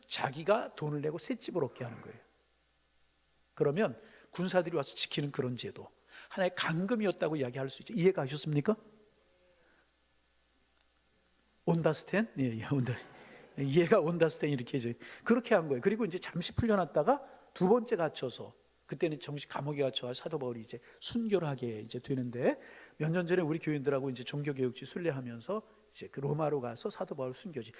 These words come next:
그 로마의 외곽에 있습니다. 사도 바울이 갇혔던 감옥, 순교지 이렇게 보고 오고 그랬는데, 그리고 이제 순교를 하게 되는데, 일 차 감옥에 갇혀 있는 거예요. 그러니까 자기 셋 돈을 자기가 내야 되고,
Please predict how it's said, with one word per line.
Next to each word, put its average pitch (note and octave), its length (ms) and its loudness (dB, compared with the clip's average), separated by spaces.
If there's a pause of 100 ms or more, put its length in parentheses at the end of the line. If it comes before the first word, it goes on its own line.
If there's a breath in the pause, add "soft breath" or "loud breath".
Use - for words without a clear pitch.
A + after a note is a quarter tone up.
(180 loud breath)
그 B2+ 260 -2
로마의 E3 400 2 (100)
외곽에 F3 320 2
있습니다. - 460 -6 (380 soft breath)
사도 F#3+ 260 0
바울이 A2+ 240 0
갇혔던 - 480 -6
감옥, B2 540 -12 (320 soft breath)
순교지 F3+ 440 -2
이렇게 A#2+ 200 -14
보고 A#2+ 380 -6
오고 - 160 -20
그랬는데, A2+ 500 -8 (340 loud breath)
그리고 C4+ 280 2
이제 D#3 380 0
순교를 G3+ 560 -2
하게 F3+ 200 0
되는데, D#3 520 0 (360 loud breath)
일 G#3 180 6
차 - 140 4
감옥에 F3 400 2
갇혀 D#3 260 4
있는 C#3+ 160 0
거예요. B2 180 -4
그러니까 G3+ 200 0
자기 F3+ 320 0
셋 - 240 2
돈을 F#3+ 220 4
자기가 F3 320 2
내야 D3+ 220 2
되고, C#3 400 2